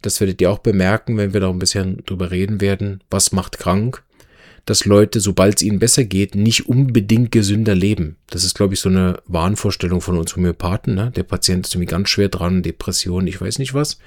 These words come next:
Dann verbessern wir diese Symptome, dass er wieder am Leben teilnehmen kann. Ich verspreche euch, die, die meisten Patienten <laughs> machen dann Quatsch. Und das ist auch in Ordnung. Also, ich will mich da auch nicht überhöhen. Na, das geht mir genauso, wenn's mir gut geht, dann denk ich, "Ach komm,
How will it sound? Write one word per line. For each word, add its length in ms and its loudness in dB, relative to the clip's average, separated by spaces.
Dann 140 -2
verbessern 540 2
wir 280 2
diese 340 -4
Symptome, 500 -2
dass 180 0
er 80 -2
wieder 160 -2
am 80 -4
Leben 240 -2
teilnehmen 400 -2
kann. 280 -4
Ich 180 -10
verspreche 460 -6
euch, 240 -4
die, 300 -4
die 160 -4
meisten 440 0
Patienten 480 -2
<laughs> 20 2
machen 400 -4
dann 180 -2
Quatsch. 460 -4
Und 120 2
das 140 2
ist 60 4
auch 120 6
in 60 0
Ordnung. 400 4
Also, 180 0
ich 460 -10
will 80 4
mich 100 4
da 100 6
auch 60 8
nicht 140 2
überhöhen. 600 4
Na, 200 -4
das 160 -6
geht 200 2
mir 100 6
genauso, 440 4
wenn's 220 2
mir 120 2
gut 260 -4
geht, 180 0
dann 80 2
denk 180 2
ich, 80 -20
"Ach 140 -8
komm, 320 -2